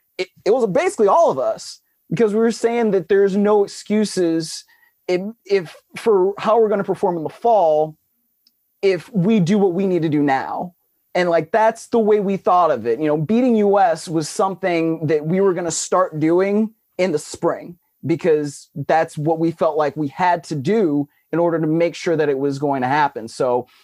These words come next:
we were getting up early, we were getting after it in the weight room, we were competing in the weight room as well. And it, it, I think, absolutely made a huge difference by the time we got to the fall.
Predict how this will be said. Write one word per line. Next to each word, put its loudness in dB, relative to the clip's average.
we 0
were 0
getting -2
up -2
early, 2
we 2
were 2
getting -4
after 0
it 0
in 0
the 0
weight 0
room, -2
we -2
were -2
competing -4
in -2
the 0
weight -2
room -2
as -4
well. 2
And 0
it, -4
it, 0
I 2
think, -6
absolutely 0
made -2
a -6
huge -2
difference -4
by 0
the -4
time -2
we -2
got -2
to -10
the -6
fall. -6